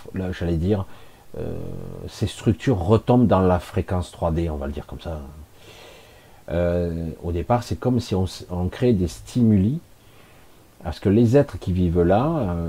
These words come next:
ont, sont dotés de technologie aussi, mais, euh, sont capables de faire vibrer la matière et la rendre, euh, différente et invisible. Et il y a aussi les inductions mentales, mais je pense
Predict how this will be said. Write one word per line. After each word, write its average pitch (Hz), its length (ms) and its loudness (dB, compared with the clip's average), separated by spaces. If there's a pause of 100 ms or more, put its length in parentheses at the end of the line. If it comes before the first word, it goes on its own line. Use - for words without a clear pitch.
(100)
ont, 165 140 -4 (160)
sont 87 180 -2
dotés 82 220 -2
de - 60 -6
technologie 90 600 0
aussi, 156 420 -2
mais, 101 280 0
euh, 90 80 -4 (400)
sont 95 120 -2
capables 120 360 0
de 98 100 4
faire 85 280 -2
vibrer 92 440 2
la 87 100 2
matière 107 480 0
et 117 100 0
la 90 180 0
rendre, 82 580 -4 (560)
euh, 78 60 -12 (460)
différente 95 800 -4 (100)
et 82 280 -2
invisible. 87 640 -2 (1200)
Et 123 260 4 (420)
il 90 140 0
y 98 80 4
a 110 100 8
aussi 95 340 4
les 95 200 4
inductions 80 460 0
mentales, 101 600 0 (280)
mais 107 320 2 (280)
je 92 260 2
pense 139 680 2